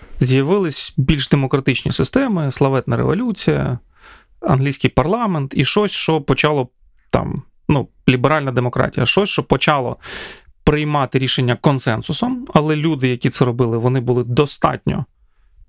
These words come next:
притомні для того, щоб в критичні моменти об'єднуватись,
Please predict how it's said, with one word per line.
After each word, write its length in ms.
притомні 500
для 160
того, 240
щоб 160
в 80
критичні 460
моменти 400
об'єднуватись, 800